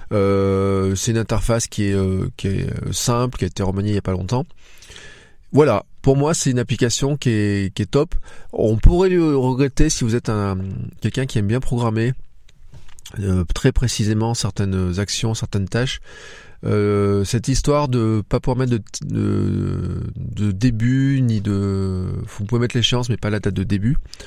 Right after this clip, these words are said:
Euh, ça, voilà, ça fait partie des petits défauts. Et puis, euh, il y a des personnes qui sont st-, très structurées, qui peut-être aimeraient avoir une gestion, euh,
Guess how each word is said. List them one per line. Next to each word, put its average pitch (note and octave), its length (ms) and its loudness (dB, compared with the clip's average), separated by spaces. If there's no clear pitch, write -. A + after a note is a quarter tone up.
Euh, G#2+ 320 2
ça, C#3 240 2
voilà, G#2+ 260 2
ça - 160 -2
fait - 140 0
partie A2 320 0
des A#2+ 120 2
petits - 180 -8
défauts. C3+ 440 2
Et A2+ 100 -2
puis, A#2+ 320 0
euh, G#2 260 2
il G#2 60 0
y G#2+ 40 0
a - 20 0
des G2+ 60 -2
personnes A#2+ 320 -2
qui - 140 -6
sont - 140 0
st-, - 220 -6
très - 220 2
structurées, - 580 6
qui A#2 220 -2
peut-être B2 640 4
aimeraient C3+ 560 2
avoir C3+ 580 0
une G#2+ 240 0
gestion, C#3+ 840 0
euh, G2+ 440 0